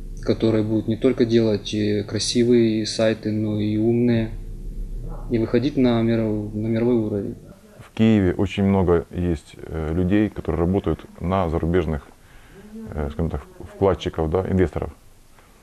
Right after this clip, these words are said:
Speaker 2: Там на самом деле процентов девяносто, девяносто, наверное, айтишников работают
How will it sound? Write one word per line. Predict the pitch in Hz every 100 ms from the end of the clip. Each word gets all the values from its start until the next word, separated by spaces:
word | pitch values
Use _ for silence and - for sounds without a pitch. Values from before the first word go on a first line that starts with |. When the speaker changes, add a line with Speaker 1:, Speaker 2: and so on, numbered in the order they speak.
| - - -
Speaker 2:
Там | - 92
на |
самом | 87 110
деле | 98 85
процентов | 90 101 90
девяносто, | 98 90
девяносто, | 98 98 -
наверное, | 82
айтишников | 85 113 95 85 73 - - -
работают | - 87 98 101 80